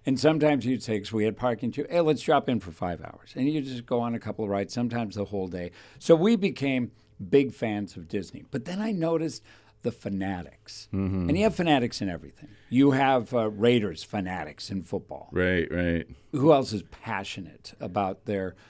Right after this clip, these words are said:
Speaker 1: you know, like, uh, Cubby fans? And I guess all of them are, like, within your, um,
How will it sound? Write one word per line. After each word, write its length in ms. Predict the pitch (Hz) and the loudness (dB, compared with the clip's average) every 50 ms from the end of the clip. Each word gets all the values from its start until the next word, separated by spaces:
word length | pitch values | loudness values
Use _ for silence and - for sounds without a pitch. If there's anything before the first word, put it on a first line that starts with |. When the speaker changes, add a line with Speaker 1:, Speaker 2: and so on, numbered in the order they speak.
| - _ - | -20 _ -2
Speaker 1:
you 80 | - 127 | 2 4
know, 40 | 120 | 4
like, 240 | 117 117 107 - | 6 4 4 2
uh, 140 | - 117 117 101 | 0 -4 -4 -6
Cubby 340 | - - - 143 131 139 127 123 | -6 -4 -2 0 0 0 0 0
fans? 560 | - 135 123 120 117 120 117 120 120 - - | -2 -2 -2 0 0 -2 -2 -2 -4 -4 -4
And 100 | 147 - | -4 -2
I 140 | - 196 202 | 0 2 4
guess 200 | 208 190 - 139 | 4 2 2 2
all 200 | 135 123 123 120 | 2 4 4 4
of 80 | 101 | 2
them 80 | 98 98 | 0 -2
are, 140 | 95 101 104 | -2 -2 0
like, 220 | 117 117 104 - | 0 0 0 0
within 320 | 113 113 101 120 120 113 | 0 2 4 4 4 4
your, 460 | 113 107 110 110 110 107 107 107 104 104 - - - - - _ _ - | 4 4 4 4 4 4 2 0 -2 -4 -8 -20 -20 -20 -20 _ _ -10
um, 280 | 98 87 80 - - | -10 -10 -10 -12 -16